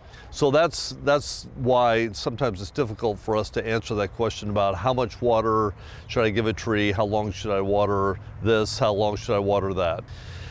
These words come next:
I think it's important, um, to use a few simple tools. So I have this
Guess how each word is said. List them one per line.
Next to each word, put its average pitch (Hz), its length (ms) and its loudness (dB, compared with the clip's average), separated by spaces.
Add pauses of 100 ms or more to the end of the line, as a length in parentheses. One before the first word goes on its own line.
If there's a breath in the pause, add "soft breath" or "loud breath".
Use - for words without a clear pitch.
(180 loud breath)
I 123 80 2
think 175 160 4
it's 165 140 0
important, 147 720 0 (180)
um, 120 580 2
to 165 120 2
use 156 220 2
a 131 80 0
few 196 260 2
simple 143 340 0
tools. 110 400 0
So 123 120 2
I 120 100 6
have 127 140 2
this - 320 -8